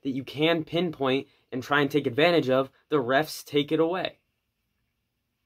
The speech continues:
It's terrible. And then Nets fans chanting Brogdon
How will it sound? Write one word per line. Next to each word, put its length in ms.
It's 240
terrible. 440
And 200
then 160
Nets 240
fans 300
chanting 440
Brogdon 840